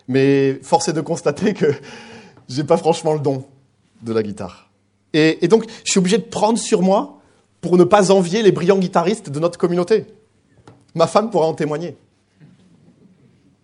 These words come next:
Et il me faut accepter ce constat que j'ai pas le don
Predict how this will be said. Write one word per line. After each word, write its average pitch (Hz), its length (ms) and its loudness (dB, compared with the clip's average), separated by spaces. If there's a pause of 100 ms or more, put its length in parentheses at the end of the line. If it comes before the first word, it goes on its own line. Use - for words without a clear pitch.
(760)
Et 190 100 8
il 208 60 6
me 214 60 0
faut 214 140 2
accepter 220 420 2
ce 226 120 -2
constat 185 360 -2
que - 100 -4
j'ai 165 120 -2
pas 185 140 -2
le 202 60 -2
don 185 280 0